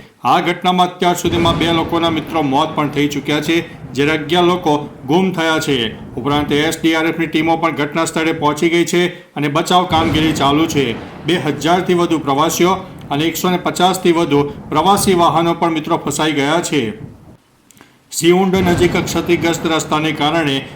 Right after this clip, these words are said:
તેમની પાસે આ વિસ્તારમાં બહાર નીકળવાનો કોઈ રસ્તો રહ્યો નથી. લાહોલમાં પણ મિત્રો પચીસ પ્રવાસીઓ ફસાયેલા હોવાનું અનુમાન છે અને આ સીધે સીધા ચિત્રો તમે જોઈ શકો છો હિમાચલના કુલ્લુથી,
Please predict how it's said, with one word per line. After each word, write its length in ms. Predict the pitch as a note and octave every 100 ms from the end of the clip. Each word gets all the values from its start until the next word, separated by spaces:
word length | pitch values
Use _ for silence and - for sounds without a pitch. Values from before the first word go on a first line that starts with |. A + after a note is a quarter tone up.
| -
તેમની 280 | D3 D#3+ D#3
પાસે 260 | D#3+ E3 E3+ E3+
આ 160 | F3+
વિસ્તારમાં 520 | F3 E3 - D#3+ D#3+ C#3+
બહાર 300 | B2 F3 F3+
નીકળવાનો 500 | E3 E3 D#3+ E3 D#3+
કોઈ 240 | F3 G3+
રસ્તો 320 | D#3+ - D3+
રહ્યો 240 | C#3+ C#3 D#3+
નથી. 340 | C#3+ C#3+ A#2+ G#2+ - - -
લાહોલમાં 560 | C3+ D#3 D3+ F3+ F3+ F3+
પણ 200 | F#3 C3+ A#2 -
મિત્રો 260 | - D3+ F#3
પચીસ 440 | E3+ D#3+ - G#3 G3+ F#3+
પ્રવાસીઓ 500 | D#3+ E3 F3 E3+ F3 D3 D3+ -
ફસાયેલા 500 | - D3+ F#3 F3+ F3
હોવાનું 320 | D#3+ E3 E3
અનુમાન 320 | D3+ E3+ E3+ E3+
છે 140 | F3 F3+ F3+ -
અને 180 | C#3+ D3
આ 100 | E3+
સીધે 280 | E3 E3 F#3
સીધા 300 | F3 E3+ E3
ચિત્રો 320 | E3 D3+ D3+ D#3+
તમે 240 | D#3 D#3
જોઈ 260 | B2 D3 D3+
શકો 240 | D#3 D3 D#3
છો 180 | D#3 C#3+ C3 - -
હિમાચલના 640 | D#3 E3 F3 E3 D3+ D#3 D#3
કુલ્લુથી, 540 | D3 C3+ D#3 D#3+ E3+